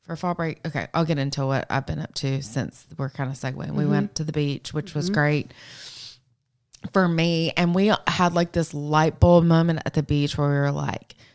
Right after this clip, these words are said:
Speaker 1: "This feels like a vacation again, because I'm not wiping somebody's butt."
Speaker 2: Mm-hmm.
Speaker 1: You can sleep in that room and not get up in the middle of the night.
Speaker 2: Yes.
Speaker 1: Don't have to worry that somebody's gonna wake you up, like, sound machine, passy,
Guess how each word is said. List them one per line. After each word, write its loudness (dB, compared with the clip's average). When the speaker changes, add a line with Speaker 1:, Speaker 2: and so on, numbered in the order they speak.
Speaker 1:
"This 4
feels 0
like 4
a 0
vacation 2
again, -2
because 0
I'm -2
not 0
wiping 2
somebody's 0
butt." 2
Speaker 2:
Mm-hmm. -4
Speaker 1:
You 4
can 2
sleep 0
in 4
that 2
room 2
and 2
not 0
get 0
up 0
in 0
the 2
middle 2
of -6
the 2
night. 2
Speaker 2:
Yes. -10
Speaker 1:
Don't -2
have 0
to 4
worry 6
that -4
somebody's 2
gonna 0
wake -2
you 4
up, 2
like, -6
sound 4
machine, 2
passy, 0